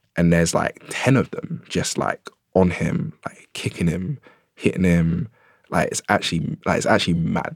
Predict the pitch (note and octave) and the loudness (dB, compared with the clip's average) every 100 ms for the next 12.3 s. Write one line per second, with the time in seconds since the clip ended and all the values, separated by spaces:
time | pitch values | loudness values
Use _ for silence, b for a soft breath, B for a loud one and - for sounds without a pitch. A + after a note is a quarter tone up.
0 | - - F#2 D2 - - F2+ G#2+ A2+ G#2 | -6 -4 0 2 2 2 2 4 4 4
1 | G#2+ G2 F2+ - - - - F2 - - | 0 -2 -4 -4 -6 -10 -4 -2 -2 -2
2 | - F2 E2+ E2+ - - - A#1+ - _ | 2 4 2 0 -6 -6 -4 -4 -6 _
3 | - G2+ A2 B2 A#2 - D2+ - E2+ E2+ | 4 4 4 4 4 2 0 4 4 4
4 | D#2+ F2 E2 - - _ _ - F2+ F2 | 4 2 0 -2 -10 _ _ -2 0 0
5 | - - b b b b F#2+ F2+ F#2 F2+ | -4 -16 b b b b 2 4 4 4
6 | E2+ - E2 - - E2 D2+ D2 - D#2+ | 2 0 0 0 -2 -2 -2 -6 -4 0
7 | E2 - F2 E2+ G2+ - - E2 D#2 - | 0 0 0 0 0 -4 -4 -2 -2 -4
8 | - - b b b b - F#2 E2+ D#2 | -10 -16 b b b b 0 4 6 4
9 | D#2 - F2 E2 E2 D2 - F#2 E2 E2 | 2 0 0 2 2 0 -2 -2 0 0
10 | D#2+ E2 A2 C#3+ - - _ F2+ F2 F#2 | 0 0 -2 -4 -8 -10 _ -2 0 2
11 | F2+ E2+ - F#2 F2 E2+ D#2+ - E2+ F2 | 4 2 0 2 2 2 -2 -4 0 0
12 | F2+ - | 0 -4